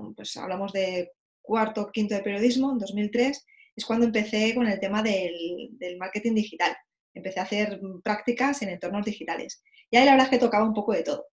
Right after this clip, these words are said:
Era un poquito, pues eso, navajita suiza, ¿no? Un poquito de contenido, sobre todo. Eh, también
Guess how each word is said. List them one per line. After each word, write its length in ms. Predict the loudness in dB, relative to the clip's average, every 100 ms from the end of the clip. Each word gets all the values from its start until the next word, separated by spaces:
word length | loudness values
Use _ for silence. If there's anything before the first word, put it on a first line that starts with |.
| -10
Era 160 | -8
un 80 | -6
poquito, 500 | -8 -6 0 2 2 0
pues 120 | -8
eso, 140 | -10
navajita 400 | -12 -12 -10 -8
suiza, 280 | -8 -10 -14
¿no? 80 | -16
Un 280 | -16 _ _
poquito 240 | _ -6 -4
de 120 | -2
contenido, 460 | -2 2 4 6
sobre 200 | 4 0
todo. 340 | 0 2 0 -4 _ _ -6
Eh, 500 | -2 0 0 -2 -2
también 1200 | -4 -2 0 4 4 4 0 -4 -6 -8 -10 -16